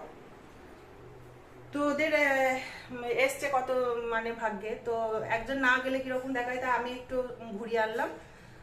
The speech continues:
তো তারপর আবার বাড়ি আসি, তো দিদি তো এতটা শরীর খারাপ দেখছি, তো যাই হোক, তার মধ্যে একটু সেক টেক নিয়ে আবার কোনো রকমে আর কি চলছে। ওই নার্ভের জন্যই আর কি এটা হয়েছে প্রবলেমটা। অনেকদিন থেকেই দিদির প্রবলেম হচ্ছে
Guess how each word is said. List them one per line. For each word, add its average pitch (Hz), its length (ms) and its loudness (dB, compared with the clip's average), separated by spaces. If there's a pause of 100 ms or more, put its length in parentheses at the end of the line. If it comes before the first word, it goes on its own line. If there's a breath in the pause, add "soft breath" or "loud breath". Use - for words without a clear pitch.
(100)
তো 240 60 -2 (100)
তারপর 233 280 6 (100)
আবার 226 220 8
বাড়ি 196 180 6 (140)
আসি, 214 180 -6 (120)
তো 214 40 -6 (120)
দিদি 202 280 -10
তো 220 60 -2 (120)
এতটা 233 560 -6
শরীর 240 240 -2
খারাপ 247 180 -2 (100)
দেখছি, 226 260 -2 (140)
তো 214 40 -8 (220)
যাই 208 220 0
হোক, 226 120 -4 (280)
তার 214 140 -6 (100)
মধ্যে 208 280 -6
একটু 233 120 -6 (100)
সেক 220 180 -2 (100)
টেক 226 140 2 (100)
নিয়ে 247 160 -6 (120)
আবার 214 180 2 (800)
কোনো 226 220 -4
রকমে 226 340 0
আর 202 120 -4
কি 214 60 -8 (100)
চলছে। 196 340 -2 (760)
ওই 214 80 -8 (140)
নার্ভের 233 440 4
জন্যই 262 340 0 (100)
আর 226 120 2
কি 233 160 -2
এটা 220 140 2 (100)
হয়েছে 208 260 -2 (100)
প্রবলেমটা। 196 480 -6 (840 loud breath)
অনেকদিন 269 420 0
থেকেই 339 280 -4
দিদির 311 280 -4
প্রবলেম 277 380 4
হচ্ছে 240 340 -2